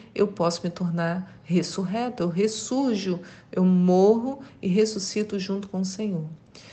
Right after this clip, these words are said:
Em Gênesis, encontramos um detalhe interessante. Lá no capítulo dois, no verso quinze, diz, "Assim Yahvé,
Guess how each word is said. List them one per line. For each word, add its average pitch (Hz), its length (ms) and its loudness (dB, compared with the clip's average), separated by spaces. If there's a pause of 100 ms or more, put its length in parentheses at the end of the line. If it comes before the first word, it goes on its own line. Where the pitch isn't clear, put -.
(200)
Em 214 140 2
Gênesis, 214 640 -2
encontramos 214 560 0
um 220 80 2
detalhe 208 340 0
interessante. 190 840 -2
Lá 180 140 0
no 196 140 -4
capítulo 180 500 -2
dois, 165 260 -2
no 165 60 -2
verso 165 320 -4
quinze, 170 400 -4
diz, 170 420 -6 (240)
"Assim 220 520 -2
Yahvé, 175 640 0